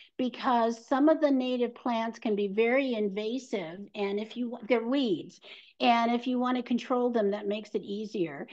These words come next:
And then you, uh, put in good soil, and you put in your plants and some kind of irrigation or watering system. They're all drought resistant, so you don't need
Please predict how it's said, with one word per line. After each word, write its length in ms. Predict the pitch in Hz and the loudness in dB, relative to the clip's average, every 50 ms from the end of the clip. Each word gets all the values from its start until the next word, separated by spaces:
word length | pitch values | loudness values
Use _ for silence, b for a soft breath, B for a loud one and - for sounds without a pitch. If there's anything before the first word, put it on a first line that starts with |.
| B B B B B B _ | B B B B B B _
And 500 | 247 247 233 226 226 220 220 220 214 220 - | 0 2 4 4 4 4 2 2 0 -2 -4
then 480 | - 208 240 240 233 233 233 240 262 269 | 2 4 6 6 6 4 2 2 0 0
you, 680 | 277 - - 220 233 226 226 220 220 220 220 226 220 - | -2 -4 -4 -2 0 2 2 2 4 2 2 0 -2 -2
uh, 140 | - 202 196 | -4 -4 -4
put 220 | 220 - 277 262 254 | 0 0 2 4 4
in 140 | 247 247 | 4 2
good 220 | 214 220 240 294 330 | 4 4 2 2 2
soil, 720 | - - - 269 233 208 190 190 190 214 311 453 - - _ _ _ _ _ _ _ _ _ - 240 | 0 2 4 4 6 4 4 2 2 0 0 -2 -4 -8 _ _ _ _ _ _ _ _ _ -4 0
and 680 | 247 240 233 226 226 220 220 214 214 208 208 214 208 | 4 4 6 6 6 6 6 4 4 4 4 2 0
you 120 | 214 220 208 | -4 -4 0
put 180 | - 247 220 | 0 0 2
in 100 | 226 233 | 2 2
your 140 | 240 254 285 | 2 2 2
plants 760 | 277 - - 269 226 196 185 180 180 226 294 294 - - - - | 0 -2 -2 0 2 4 4 2 2 0 -2 -4 -6 -10 -12 -4
and 300 | - 220 214 214 214 214 | 0 2 2 2 2 2
some 180 | 214 269 285 302 | 2 4 4 4
kind 320 | 294 285 302 285 277 269 | 4 4 2 2 4 4
of 120 | 254 240 240 | 2 2 2
irrigation 760 | - 233 247 254 262 240 247 240 233 247 240 - - 240 226 | 2 4 4 4 4 4 4 4 4 4 2 2 0 0 0
or 100 | 220 214 | 0 2
watering 540 | 214 233 220 214 240 254 233 208 196 196 | 2 2 4 4 4 4 4 4 2 2
system. 480 | 190 - - 190 185 - - 196 214 - - 240 233 - | 0 0 -2 -4 -2 -2 -4 -4 -4 -4 -4 -6 -2 0
They're 240 | 233 233 226 - | 0 0 0 2
all 240 | - 240 240 269 330 | 6 6 8 8 6
drought 380 | 302 330 339 311 320 339 330 - | 4 4 4 6 6 4 4 2
resistant, 720 | 277 269 247 214 - 226 202 196 - - 208 190 196 196 | 0 -2 -2 -4 -4 -4 -4 -4 -2 0 0 0 0 0
so 80 | - 226 | -2 -2
you 160 | 214 214 214 | -2 -2 0
don't 400 | 208 226 262 285 311 339 311 - | 4 6 6 6 6 4 2 0
need 600 | - 262 262 262 254 254 254 247 247 247 233 240 | -2 -2 -2 -2 -4 -8 -8 -8 -8 -8 -8 -8